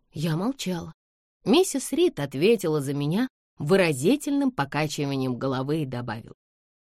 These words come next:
«Может быть, чем меньше об этом говорить, мистер Броклихерст,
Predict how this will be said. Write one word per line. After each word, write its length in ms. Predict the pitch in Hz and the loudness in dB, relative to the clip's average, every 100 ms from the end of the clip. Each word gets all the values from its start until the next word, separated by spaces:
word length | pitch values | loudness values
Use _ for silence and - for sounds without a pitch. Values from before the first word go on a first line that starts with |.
| _ | _
«Может 800 | - 139 165 247 349 392 381 349 | -4 2 4 6 6 6 4 2
быть, 340 | 214 262 262 | 2 2 0
чем 380 | - - 175 165 | -2 0 2 2
меньше 400 | 156 151 135 - | 2 0 -2 -4
об 200 | 113 120 | -6 -4
этом 300 | 127 127 117 | -6 -6 -8
говорить, 560 | 120 123 131 202 - - | -6 -6 -2 -2 -2 -2
мистер 520 | 302 254 - 147 143 | 0 -2 -4 -4 -4
Броклихерст, 1300 | 131 131 131 139 131 - - - 113 110 - - - | -6 -6 -4 -4 -4 -10 -14 -10 -10 -8 -10 -14 -18